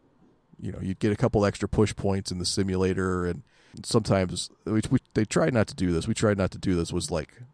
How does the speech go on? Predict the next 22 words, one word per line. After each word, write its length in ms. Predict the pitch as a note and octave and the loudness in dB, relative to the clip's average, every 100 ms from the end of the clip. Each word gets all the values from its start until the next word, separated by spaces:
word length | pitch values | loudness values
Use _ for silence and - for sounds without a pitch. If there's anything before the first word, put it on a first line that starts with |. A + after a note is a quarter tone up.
| _ | _
fudge 400 | - - F#2 F2 | -16 -2 0 0
matches 640 | F#2 F#2 F#2 F#2 F2+ - - | -2 -2 -2 -2 -4 -6 -8
and, 100 | G2+ | -6
like, 380 | E2+ E2 - - - _ - | -4 -4 -6 -16 -20 _ -2
make 220 | F#2 - | -2 2
people 300 | G2 F2 E2+ | 0 0 0
win 420 | F2 F#2 F2+ F2+ F2+ | 2 2 0 -4 -6
who 120 | F#2+ | -8
didn't 260 | F2 F#2+ F2+ | -2 -2 0
really 180 | F2+ F2+ | 0 0
win 220 | F2 F2+ | 0 0
in 80 | E2 | -2
the 80 | D#2+ | -4
simulator. 580 | F#2+ G2 G2+ G#2 G#2+ | -2 0 0 0 -2
We 100 | - | -6
tried 200 | - A#2 | -4 -2
to 60 | A2 | -2
keep 160 | - G2 | -2 -2
it 80 | - | -2
fair 320 | - F#2 G2 | -2 0 0
like 200 | F#2+ - | -2 -2
that, 300 | F#2+ G2+ G#2+ | -2 -2 -4